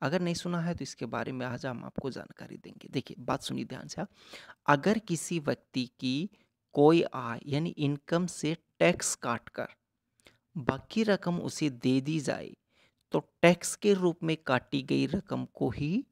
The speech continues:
टीडीएस कहते हैं। सरकार टीडीएस के ज़रिए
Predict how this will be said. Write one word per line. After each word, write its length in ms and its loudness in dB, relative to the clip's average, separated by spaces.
टीडीएस 580 -2
कहते 360 -8
हैं। 160 -12
सरकार 800 0
टीडीएस 480 0
के 160 0
ज़रिए 540 -2